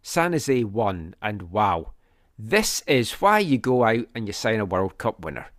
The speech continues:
Jeremy Ebobisse opened the scoring for the Quakes with a thirteenth minute header. Araujo missed a horrible penalty for Atlanta in the thirty-ninth minute, missed the target completely. Then San Jose looked like they'd done enough to hold on.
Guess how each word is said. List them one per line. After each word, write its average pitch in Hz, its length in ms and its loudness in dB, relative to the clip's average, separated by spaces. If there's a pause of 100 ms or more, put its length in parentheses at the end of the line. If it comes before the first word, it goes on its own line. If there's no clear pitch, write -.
(640)
Jeremy 175 640 2 (260)
Ebobisse 143 640 2
opened 175 300 0
the 139 60 -2
scoring 131 320 0
for - 100 -10
the 104 80 -8
Quakes - 640 -2
with 117 140 -8
a 104 60 -2
thirteenth 127 540 0
minute 117 220 0
header. 147 540 4 (600)
Araujo 127 720 6
missed 127 340 2
a 117 100 6
horrible 131 440 4
penalty 117 480 0
for 110 180 -4
Atlanta 104 520 -4
in 101 80 -4
the 98 80 -4
thirty-ninth 110 600 -2
minute, 117 300 0
missed 143 320 -2
the 120 60 -8
target 110 580 -4
completely. 82 640 -6 (640)
Then 156 500 8
San 196 220 4
Jose 208 300 4
looked 190 180 2
like 175 140 2
they'd 165 120 -2
done 160 160 2
enough 143 260 0
to 123 100 0
hold 117 260 2
on. 85 260 -2